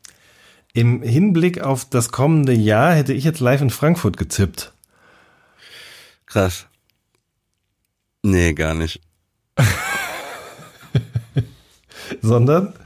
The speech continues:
Speaker 2: Also ich finde auch live in Frankfurt zweitausend mal krasser als das. Von allem her.
Speaker 1: Okay.
Speaker 2: Vom
Speaker 1: Okay.
Speaker 2: Sound, von den Bildern. Ähm, viel, viel aufwendiger gemachte Platte. Hat mir natürlich auch keiner gedankt, wer was für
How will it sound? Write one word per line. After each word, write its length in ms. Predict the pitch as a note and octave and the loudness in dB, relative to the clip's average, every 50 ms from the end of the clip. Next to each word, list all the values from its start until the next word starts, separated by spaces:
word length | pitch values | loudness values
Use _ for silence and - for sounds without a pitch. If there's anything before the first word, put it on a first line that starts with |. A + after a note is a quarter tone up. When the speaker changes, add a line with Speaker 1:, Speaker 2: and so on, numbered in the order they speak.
| - - - - | -20 -20 -20 -8
Speaker 2:
Also 140 | - F2+ F2 | -4 -4 -2
ich 80 | E2 - | -2 -2
finde 160 | - F#2 C#2+ | -2 -2 -2
auch 60 | D2 D#2 | 0 0
live 180 | E2 E2+ E2 | 0 0 0
in 80 | F2 E2 | 0 -4
Frankfurt 340 | - - E2+ E2 - D#2+ - | -4 -4 -6 -6 -6 -8 -4
zweitausend 460 | - E2 E2 - D#2 D#2+ D#2+ D2+ D#2 | -4 -4 -4 -2 -2 -2 -2 -2 -2
mal 80 | D#2 | -4
krasser 340 | D#2+ - - D2+ - - D2 | -4 -4 -6 -6 -4 -4 -6
als 160 | A1+ - - | -6 -6 -10
das. 280 | - C#2 C#2 - - - - _ _ _ _ _ _ | -12 -12 -14 -14 -16 -20 -20 _ _ _ _ _ _
Von 180 | - - F#2+ | -2 -2 -2
allem 260 | D2+ - D#2 D#2 D2+ C#2+ | -2 0 -2 -2 -2 -2
her. 160 | D2+ D2 D2+ - | -4 -8 -4 -2
Speaker 1:
Okay. 340 | A#2 A2 - G2+ F2 D#2 D2+ - _ _ _ _ _ _ | -2 0 0 0 -2 -2 -4 -10 _ _ _ _ _ _
Speaker 2:
Vom 120 | - E2 | -4 -4
Speaker 1:
Okay. 80 | D#2+ - | -2 0
Speaker 2:
Sound, 340 | - D#2+ D#2+ D#2+ E2 D#2+ - | 0 2 2 2 2 0 0
von 180 | - - D2+ | -4 -2 0
den 160 | D#2 D#2 D2+ C#2 | 0 0 0 0
Bildern. 440 | D2+ D#2 D2+ D#2 D#2 D2+ D2+ C#2+ - - - - - - - - - - - - - | 0 0 0 0 0 0 -2 -4 -6 -10 -20 -20 -20 -20 -20 -20 -18 -18 -18 -6 -4
Ähm, 560 | D2+ D2+ D2+ D2 D2 C#2+ C#2 C#2 C#2+ C#2+ D2 - _ _ _ _ _ _ _ _ _ _ _ _ _ _ _ _ _ _ _ _ _ _ _ _ _ _ _ - - _ _ | -2 -2 0 -2 -2 -4 -4 -6 -10 -14 -16 -20 _ _ _ _ _ _ _ _ _ _ _ _ _ _ _ _ _ _ _ _ _ _ _ _ _ _ _ -20 -20 _ _
viel, 240 | - - - E2+ | -6 0 0 0
viel 180 | E2 - - - | 2 0 -2 -2
aufwendiger 440 | - D#2 - - D2+ D2+ D2+ D2 D2 | -2 -4 -2 -2 -2 0 0 -2 -2
gemachte 360 | C#2 C#2+ D2 D2 - - - | -2 -4 -4 -6 -6 -10 -12
Platte. 380 | - - D#2 D#2 - - D#2 D#2+ D#2 D#2+ E2+ - - _ _ - - | -6 -4 -4 -4 -2 -4 -4 -4 -6 -8 -12 -14 -18 _ _ -16 -12
Hat 140 | - D#2+ - | -12 -6 -2
mir 80 | D#2+ D2+ | -2 -2
natürlich 260 | D2+ - D2+ C#2 D2 | 0 0 0 0 0
auch 140 | - - - | -4 -6 -2
keiner 240 | - D#2+ D2 D2 | -2 0 0 2
gedankt, 380 | C#2+ D2 - - D2 D2+ D#2+ - | 0 0 0 0 -2 -2 0 0
wer 120 | D#2+ D2 | -2 0
was 140 | D2 D2 - | 0 -2 -2
für 240 | - - D#2 C#2+ - | -2 -2 -2 -2 -2